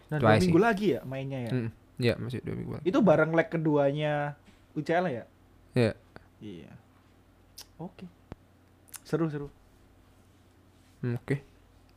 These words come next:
Speaker 2: So, kita akan membahas yang, eh, bukan ngomong big match.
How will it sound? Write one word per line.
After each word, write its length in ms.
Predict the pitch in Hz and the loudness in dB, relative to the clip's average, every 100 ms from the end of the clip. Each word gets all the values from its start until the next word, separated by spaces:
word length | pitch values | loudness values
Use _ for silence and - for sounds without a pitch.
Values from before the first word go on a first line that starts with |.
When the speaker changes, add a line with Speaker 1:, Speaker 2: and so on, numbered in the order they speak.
| - - - - | -18 -16 -16 -12
Speaker 2:
So, 240 | - 131 123 | 2 4 6
kita 160 | 127 | 6
akan 240 | 123 123 117 | 6 4 2
membahas 240 | 107 117 117 | 2 4 4
yang, 400 | 113 113 110 - - - - - - _ | 2 2 -2 -8 -16 -20 -20 -20 -20 _
eh, 320 | - 82 98 143 - - - - - - | -6 -4 -4 -6 -14 -20 -20 -20 -20 -2
bukan 220 | 131 139 | 8 10
ngomong 160 | 143 151 | 12 12
big 160 | 147 | 10
match. 400 | 120 104 - - | 4 -2 -4 -14